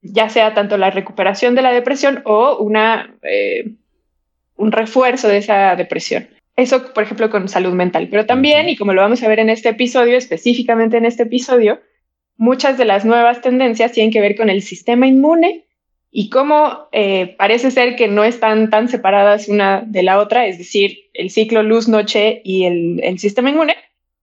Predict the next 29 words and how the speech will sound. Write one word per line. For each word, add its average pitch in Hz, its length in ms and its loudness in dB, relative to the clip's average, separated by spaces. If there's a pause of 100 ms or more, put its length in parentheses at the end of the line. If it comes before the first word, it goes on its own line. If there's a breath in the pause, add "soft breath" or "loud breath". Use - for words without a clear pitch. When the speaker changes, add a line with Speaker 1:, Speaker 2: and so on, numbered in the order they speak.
(140)
Speaker 1:
Y 262 140 0
con 254 140 2
nuestro 254 260 0
invitado 247 360 2
del 269 120 2
día 262 120 2
de 269 120 2
hoy, 240 120 2
con 233 160 -2
el 180 100 -2
doctor 175 280 -2
Ricardo 208 400 2
Orozco, 220 560 -2
hablaremos 214 540 2
también 262 340 0
de 226 80 2
una 214 220 2
línea 240 260 2
de 247 60 4
investigación 240 600 2
que 185 240 2
él 196 300 4
está 190 680 0
empujando 233 560 0
que 190 140 -4
tiene 202 260 -2
que 202 100 -2
ver 214 140 0
con 220 300 -2